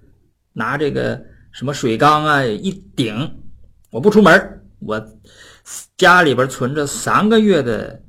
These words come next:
粮食和咸菜，三个月一过就没事儿了。因为我都快八十了，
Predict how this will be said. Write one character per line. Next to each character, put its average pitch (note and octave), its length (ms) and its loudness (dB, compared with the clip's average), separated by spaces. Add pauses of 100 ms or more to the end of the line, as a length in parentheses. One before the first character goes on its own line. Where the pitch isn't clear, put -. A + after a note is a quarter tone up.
(160)
粮 B2 300 0
食 - 260 -6
和 C#3 140 -8
咸 C3 240 -2
菜， D#3 340 -8
三 E3+ 220 -2
个 A#3 160 2
月 G3 60 0
一 F#3+ 120 -2
过 G#3+ 340 -2
就 E3 120 -12
没 D3 140 -6
事 F3 60 -4
儿 F3+ 120 0
了。 - 160 -12 (800)
因 G3+ 200 4
为 G#3+ 120 4
我 C#3+ 220 2
都 F#3+ 340 4
快 F#3 160 -4
八 F#3+ 260 6
十 C#3 200 -4
了， - 340 -2